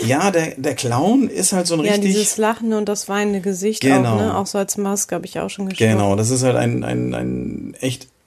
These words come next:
Speaker 1: ambivalentes Symbol eigentlich, weil du hast ja diese junge Frau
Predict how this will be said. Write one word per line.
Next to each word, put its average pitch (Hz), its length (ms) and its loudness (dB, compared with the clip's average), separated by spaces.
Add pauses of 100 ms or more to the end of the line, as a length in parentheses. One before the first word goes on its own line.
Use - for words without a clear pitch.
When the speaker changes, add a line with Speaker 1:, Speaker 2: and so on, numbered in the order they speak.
Speaker 1:
ambivalentes 143 720 2
Symbol 123 440 4
eigentlich, - 440 -10
weil 101 80 -4
du 104 140 -2
hast 139 280 -2
ja 143 140 -2
diese 113 220 -2
junge 123 300 0
Frau 156 440 -2